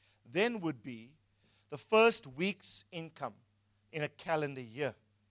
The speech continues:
So it's, there are fifty-two weeks in a year, not so? Fifty-two weeks. So one over fifty-two equates more to an average between the one fortieth and the one sixtieth prescribed by the rabbis.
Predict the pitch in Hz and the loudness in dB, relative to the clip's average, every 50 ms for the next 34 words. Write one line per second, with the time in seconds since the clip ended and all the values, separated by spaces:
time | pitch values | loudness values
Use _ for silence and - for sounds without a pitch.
0 | _ _ _ _ _ _ _ _ _ _ _ _ _ _ _ _ _ _ _ - | _ _ _ _ _ _ _ _ _ _ _ _ _ _ _ _ _ _ _ -4
1 | - 185 180 160 - - 135 120 120 123 127 139 _ _ _ 147 147 139 - _ | -2 -2 -2 -2 -4 -6 -12 -14 -16 -20 -20 -20 _ _ _ -8 -6 -6 -8 _
2 | _ 294 302 - - _ - 262 - - - - 277 269 233 185 202 208 - - | _ -4 -4 -4 -6 _ -12 -12 -10 -8 -6 -6 -6 -6 -6 -6 -6 -6 -6 -6
3 | - 202 180 165 160 156 160 151 147 151 160 - - 208 233 294 285 _ _ _ | -8 -8 -6 -8 -4 -2 -2 0 0 0 0 0 -2 -2 -2 -4 -8 _ _ _
4 | _ _ _ _ _ _ _ _ _ _ _ _ - 202 208 202 - 202 - - | _ _ _ _ _ _ _ _ _ _ _ _ -4 -4 -2 -2 -4 -8 -8 -4
5 | 208 185 165 156 151 127 - - 160 151 143 131 - _ _ _ _ _ _ - | -2 -2 -2 -2 -4 -4 -4 0 2 2 2 2 0 _ _ _ _ _ _ -20
6 | 117 123 147 170 190 208 220 226 - - 180 175 156 180 170 - - 170 165 - | -4 2 6 6 6 6 6 2 -2 0 0 2 2 0 -2 -4 -4 -6 -8 -8
7 | - 156 147 139 - - 208 185 170 160 147 - - - 190 175 - - 160 160 | -8 -10 -10 -6 -4 -4 -4 -4 -4 -8 -12 -8 -4 -2 -2 -2 -2 -4 -4 2
8 | 180 220 233 233 202 185 180 - _ - 170 190 214 214 190 180 165 147 139 - | 4 4 4 4 2 -2 -4 -4 _ 0 4 4 4 4 4 0 0 0 -2 -6
9 | - - - - _ _ 160 - - 175 175 170 156 147 143 151 147 156 147 - | -10 -12 -16 -20 _ _ -12 -6 -2 -2 -2 0 0 2 4 4 2 2 2 -4
10 | _ - 240 240 240 - - 220 208 208 - - - _ _ 156 160 151 143 147 | _ 4 6 6 6 6 4 2 2 0 0 -4 -20 _ _ -6 -4 -2 0 0
11 | 151 143 139 - - - 226 226 - - - - 180 170 165 160 - _ _ _ | 0 0 2 2 2 2 0 -2 -4 -6 -6 -2 -2 0 0 -2 -4 _ _ _
12 | _ _ _ - 147 - - - 165 156 151 151 139 143 139 123 135 127 139 147 | _ _ _ -4 -4 -4 -2 4 6 8 8 8 8 6 6 6 4 4 4 6
13 | 160 156 151 120 98 95 - - - - - - | 8 8 6 6 4 0 -8 -12 -12 -12 -12 -14